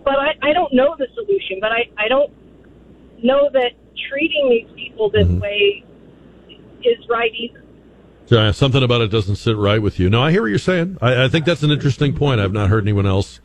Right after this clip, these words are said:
Speaker 2: say that. I'm glad you did, Jody. Thank you. Uh, Stan is on K T S A. Hi, Stan.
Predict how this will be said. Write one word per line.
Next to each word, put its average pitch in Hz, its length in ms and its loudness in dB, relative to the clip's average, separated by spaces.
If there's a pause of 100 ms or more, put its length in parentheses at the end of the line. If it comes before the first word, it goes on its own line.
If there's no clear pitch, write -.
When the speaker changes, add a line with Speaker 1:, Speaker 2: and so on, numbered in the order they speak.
(300)
Speaker 2:
say 120 200 0
that. 98 160 0
I'm 90 100 -2
glad 110 260 2
you 104 60 -2
did, 107 180 0
Jody. 82 300 0
Thank 113 320 0
you. 71 180 -2 (360)
Uh, 107 220 0
Stan 196 440 0
is 147 140 2
on 104 220 -2
K 104 200 0
T 101 200 0
S 92 180 -2
A. 98 120 2
Hi, 113 120 2
Stan. 135 320 -2